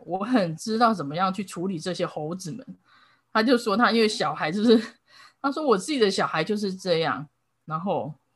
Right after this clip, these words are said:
你们把小孩放心的交给我。”这样。那确实我们一二年级遇到的那个老师真的是非常有爱心的一个老师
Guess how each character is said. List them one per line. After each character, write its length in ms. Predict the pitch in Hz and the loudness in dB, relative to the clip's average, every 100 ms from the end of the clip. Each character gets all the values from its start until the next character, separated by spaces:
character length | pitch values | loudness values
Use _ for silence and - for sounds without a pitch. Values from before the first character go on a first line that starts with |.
| _ - | _ -16
你 120 | 175 | -10
们 160 | 165 | -8
把 400 | 165 143 131 131 | -4 0 0 -2
小 200 | 151 165 | -4 -6
孩 260 | 156 165 202 - | -4 -4 -2 4
放 180 | 226 | 4
心 100 | 214 | 4
的 120 | 196 175 | -2 2
交 200 | 180 175 | 2 2
给 200 | 151 147 | 0 -6
我。” 180 | 143 - | -6 -10
这 60 | 151 | -16
样。 100 | - _ _ - - _ _ _ 320 | -16 _ _ -20 -20 _ _ _ -6
那 100 | 330 | -4
确 180 | 349 | -2
实 140 | 269 214 | -2 0
我 140 | 180 | 0
们 280 | 175 165 196 - _ _ | 0 -2 -4 -10 _ _
一 160 | 262 285 | 0 4
二 80 | |
年 180 | 247 190 | 4 2
级 140 | 185 165 | -2 -6
遇 160 | 196 | -4
到 140 | 190 170 | -2 -2
的 100 | 151 | -2
那 180 | 165 | -6
个 120 | 160 143 | -6 -8
老 120 | 107 | -10
师 160 | - | -12
真 160 | 170 180 | -10 -8
的 80 | 160 | -8
是 160 | 156 | -10
非 220 | 160 196 190 | -8 -6 -4
常 160 | 165 | -4
有 100 | 151 | -4
爱 200 | 120 151 | -6 -6
心 200 | 143 143 | -8 -10
的 60 | 123 | -10
一 60 | |
个 100 | 113 | -12
老 180 | 107 107 | -16 -18
师 220 | - - | -20 -20